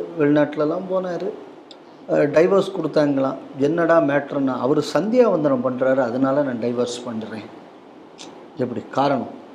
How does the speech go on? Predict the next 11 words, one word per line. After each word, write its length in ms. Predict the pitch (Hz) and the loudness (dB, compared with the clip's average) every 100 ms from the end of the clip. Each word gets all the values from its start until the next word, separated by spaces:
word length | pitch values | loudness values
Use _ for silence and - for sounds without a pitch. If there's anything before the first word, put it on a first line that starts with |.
| - - | -14 0
"அதனால 480 | 269 247 165 160 127 | 2 2 -2 -4 -4
நான் 200 | 117 113 | -6 -2
டைவர்ஸ் 400 | 127 123 113 - | 0 0 -4 -8
பண்ணிட்டேன்." 520 | 113 110 - 117 113 - - - - - - - - - 135 | -12 -12 -14 -14 -14 -18 -20 -20 -20 -20 -20 -20 -20 -10 2
இடையில 380 | 147 156 190 180 | 4 4 4 4
என் 120 | 151 | 4
நண்பர் 360 | 135 135 151 143 | 4 2 2 2
ஒருத்தர், 460 | 131 120 123 127 131 - | 2 -2 -4 -4 -6 -6
ரொம்ப 180 | 120 220 | -4 0
நல்ல 200 | 254 247 | 2 2
பையன், 380 | 226 208 180 | 2 0 -2